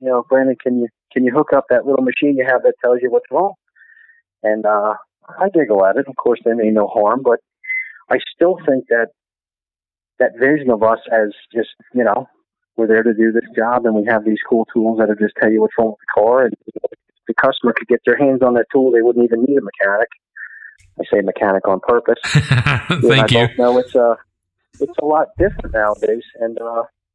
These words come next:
Speaker 1: I, I have no problem, I mean, no disrespect to physicians, but I have no problem comparing us as automotive technicians to car doctors. You know, there's a lot we need to know about these vehicles, and they change all the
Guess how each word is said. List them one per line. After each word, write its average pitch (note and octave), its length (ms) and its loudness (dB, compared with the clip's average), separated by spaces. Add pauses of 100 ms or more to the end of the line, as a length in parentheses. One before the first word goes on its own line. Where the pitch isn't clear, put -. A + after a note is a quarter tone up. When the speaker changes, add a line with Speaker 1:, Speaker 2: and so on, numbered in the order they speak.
(680)
Speaker 1:
I, C3+ 140 0 (100)
I D3+ 160 2
have C#3+ 140 0
no E3 200 2
problem, D#3+ 560 0 (440)
I A#2+ 160 -2
mean, C3 180 -4
no C3+ 80 2
disrespect B2+ 760 -4
to A2 180 0
physicians, A#2 560 -2
but A#2 140 2
I C3 100 0
have C3 180 2
no D3 180 2
problem D3+ 480 0
comparing C3+ 500 -2 (680)
us D#3 260 0
as B2 120 0
automotive B2+ 520 0
technicians C3+ 640 -4
to A#2+ 240 -4 (420)
car B2+ 240 2
doctors. - 560 -4 (1080)
You G#2 80 -4
know, B2 180 0
there's A#2+ 180 0
a A2+ 80 0
lot C3+ 280 2
we C#3 100 0
need B2+ 200 -2
to A#2+ 100 -6
know C3+ 220 0
about G2+ 320 -2
these G2+ 240 -6
vehicles, A#2+ 500 -2
and A2 140 -2
they G#2+ 80 0 (160)
change A2+ 220 0 (100)
all B2 180 2
the E3+ 80 0